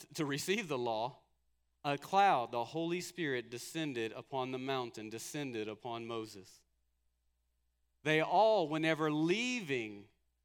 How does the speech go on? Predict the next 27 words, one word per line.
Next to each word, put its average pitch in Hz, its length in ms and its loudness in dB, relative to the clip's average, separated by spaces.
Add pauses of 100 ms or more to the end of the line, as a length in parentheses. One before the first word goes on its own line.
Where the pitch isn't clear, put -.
Egypt, 175 800 -6 (340)
leaving 170 720 2 (320)
their 143 180 0
life 180 400 6
behind 160 720 2
there 160 340 2
and 143 240 -4
moving 165 640 -2
into 165 360 0
a 151 40 0
place 190 300 2
that 156 140 -4
they 202 160 0
had 165 160 4
no 180 200 2
idea 247 360 4
that 240 160 -4
they 247 100 0
were 240 140 2
going, 220 340 2
they 185 100 2
were 220 120 0
just 156 180 -2
getting 214 220 2
away 220 260 2
from 220 160 -4
bondage. 214 480 2